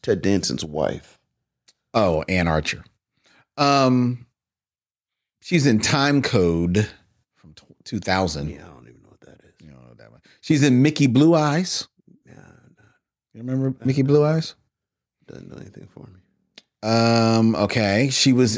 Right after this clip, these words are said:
Speaker 2: in, I'm sh-, you may have seen this, Very Bad Things.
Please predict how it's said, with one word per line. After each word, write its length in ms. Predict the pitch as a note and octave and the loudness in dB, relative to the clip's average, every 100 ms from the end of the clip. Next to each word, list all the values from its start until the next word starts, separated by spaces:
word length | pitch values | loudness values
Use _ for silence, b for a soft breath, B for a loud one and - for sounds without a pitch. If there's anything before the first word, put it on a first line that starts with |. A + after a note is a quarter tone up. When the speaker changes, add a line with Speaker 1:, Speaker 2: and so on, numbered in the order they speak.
| - | 0
Speaker 2:
in, 720 | C3 B2+ B2+ A#2+ A#2+ A#2 A2+ - _ _ _ _ _ _ _ _ _ _ _ _ _ _ _ _ _ _ _ - | 2 2 2 2 2 0 -2 -8 _ _ _ _ _ _ _ _ _ _ _ _ _ _ _ _ _ _ _ -16
I'm 140 | B2 | -14
sh-, 180 | G#2+ - - | -14 -14 -4
you 180 | A#2 C3+ | 0 4
may 140 | A#2 | 4
have 140 | F#2+ | 2
seen 200 | - F#2+ | 0 0
this, 160 | F2 G2+ | 0 -2
Very 360 | F2 G#2 A#2 A2 | -2 0 2 2
Bad 380 | A2 G#2+ G#2+ | 2 0 0
Things. 560 | B2 A#2+ C3 C#3+ - | 0 0 0 -2 -8